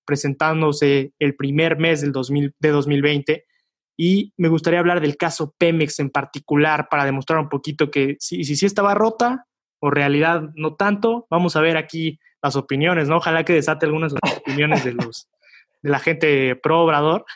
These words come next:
Speaker 1: <laughs> pro López y anti López, ¿no, mi hermano? ¿Tú qué eres? ¿Anti López?
Speaker 2: <laughs>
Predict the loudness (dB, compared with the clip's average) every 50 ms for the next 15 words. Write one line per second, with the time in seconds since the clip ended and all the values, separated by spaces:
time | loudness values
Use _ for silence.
0 | -20 -20 -14 -6 -6 -6 -4 -4 -6 -8 -4 _ -6 -6 -6 -8 -8 -6 -8 -8
1 | -4 -2 0 2 4 4 2 2 2 0 0 0 0 0 -2 -2 -2 -2 0 0
2 | 0 0 -2 -4 -4 -4 -4 -4 -4 -4 -4 -4 -6 -2 -4 -2 0 2 2 2
3 | 2 2 0 -2 -8 -10 -8 -8 -4 -2 2 2 2 2 0 -2 -4 -6 -8 -12
4 | -20 _ _ _ _ -10 -6 -4 -4 -6 -6 -8